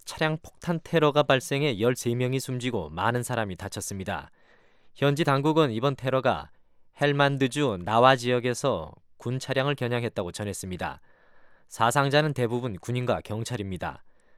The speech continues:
아프간 무장 반군인 탈레반은 자신들이 이 테러를 저질렀다고 밝혔습니다. 탈레반은 아프간에 주둔했던 외국 군대가 많이 철수하자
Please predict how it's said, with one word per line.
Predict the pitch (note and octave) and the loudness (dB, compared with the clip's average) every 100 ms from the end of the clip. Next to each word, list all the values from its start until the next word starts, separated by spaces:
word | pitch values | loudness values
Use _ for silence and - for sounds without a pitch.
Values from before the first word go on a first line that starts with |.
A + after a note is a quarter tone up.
| - _ _ _ | -20 _ _ _
아프간 | G2+ - D#3+ E3 B2+ | -6 2 4 4 0
무장 | B2 C3+ D#3 D3 | 0 4 4 4
반군인 | A#2+ C3 B2+ C#3+ D3+ A#2 | 0 0 -2 -2 -4 -6
탈레반은 | - C#3+ C3 C#3 G#2 F2 | -4 0 2 0 -4 -6
자신들이 | G2+ G#2 C3 C3+ D3 | -6 -4 -2 -2 0
이 | A#2 - | -2 -4
테러를 | - D3 C3 A2+ | -4 0 0 -2
저질렀다고 | G#2+ G#2 G2+ - F2 | -4 -4 -4 -4 -6
밝혔습니다. | - G2+ G2+ - F2+ F2 A2+ - _ _ _ _ _ _ _ - - | -6 -8 -8 -8 -8 -6 -8 -12 _ _ _ _ _ _ _ -20 -6
탈레반은 | C3+ C#3+ E3 F3 A#2 | 0 4 4 2 -2
아프간에 | D#2+ A2+ - D#3 D#3+ | -6 -10 0 2 2
주둔했던 | D#3 C3 D3+ D3 - E3 | 0 -2 0 0 0 0
외국 | A2+ B2+ C3+ | 2 2 0
군대가 | - B2+ B2 C#3 | -6 -4 0 0
많이 | A#2 A#2 A#2+ | 2 0 -2
철수하자 | - D#3+ - C#3 A2+ E2 D2+ | -8 -4 2 2 2 -2 -6